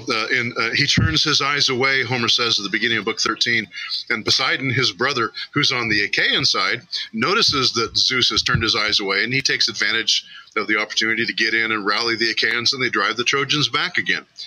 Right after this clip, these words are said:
And then in book fourteen, Hera sees what, uh, uh, what Poseidon, her brother, is doing, and she's also on the side of the Achaeans. And so, uh, she keeps Zeus's attention distracted by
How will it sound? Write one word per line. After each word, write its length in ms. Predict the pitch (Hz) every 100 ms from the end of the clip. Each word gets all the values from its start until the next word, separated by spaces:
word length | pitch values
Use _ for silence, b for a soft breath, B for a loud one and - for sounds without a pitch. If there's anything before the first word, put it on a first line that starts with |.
| B B B B
And 120 | 104 127
then 80 | 143
in 80 |
book 160 | 139 147
fourteen, 440 | 151 160 165 165
Hera 340 | 123 165 208 131
sees 400 | - 143 127 - - B B
what, 240 | 135 131 - 139
uh, 200 | 131 127 139
uh, 140 | 127
what 340 | 117 131 - -
Poseidon, 400 | 127 - 143 135
her 80 | 127
brother, 260 | 127 135
is 120 | 117 123
doing, 160 | 123
and 100 | 123
she's 240 | - 143 135
also 380 | 165 175 131
on 120 | 113 107
the 80 |
side 200 | 110 110
of 80 | 98
the 100 | 98
Achaeans. 500 | 95 98 101 131 135 - B B B
And 140 | 120 117
so, 240 | 131 120
uh, 280 | 113 - 120
she 360 | - 185 175 -
keeps 340 | - 202 -
Zeus's 580 | - 123 135 135 123 - -
attention 480 | 113 127 110 110 101
distracted 640 | 107 - 95 - 127 104
by 180 | 92